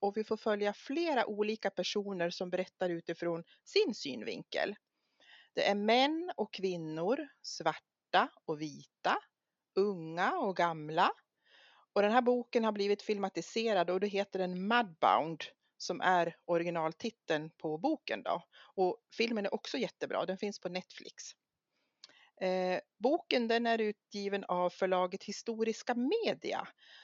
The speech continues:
där jag kan tipsa att man kan hitta fler intressanta titlar om man gillar historiska böcker, historiska romaner.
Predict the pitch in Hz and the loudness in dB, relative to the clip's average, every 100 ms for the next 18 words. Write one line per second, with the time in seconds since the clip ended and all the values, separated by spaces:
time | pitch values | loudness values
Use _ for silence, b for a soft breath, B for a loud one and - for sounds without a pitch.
0 | B - 202 202 202 202 - 202 202 - | B 2 4 4 0 -2 -4 -4 -6 -4
1 | 196 208 196 190 190 190 185 185 208 - | -4 -2 -2 0 -2 -2 -6 -6 -6 -2
2 | 208 311 381 330 190 202 190 190 226 214 | -2 0 0 2 0 -2 -4 -2 -2 -2
3 | 185 - 185 - 233 190 185 185 190 196 | -4 -6 -12 -2 0 2 0 -2 -4 0
4 | 311 294 196 - 214 202 170 - 190 233 | 2 2 -2 -4 -2 -2 -4 -4 -4 -4
5 | - - 165 180 196 185 175 - 175 190 | -4 -6 -8 -6 -6 -4 -6 -6 -4 -2
6 | 254 294 160 151 151 | -2 -2 -4 -6 -8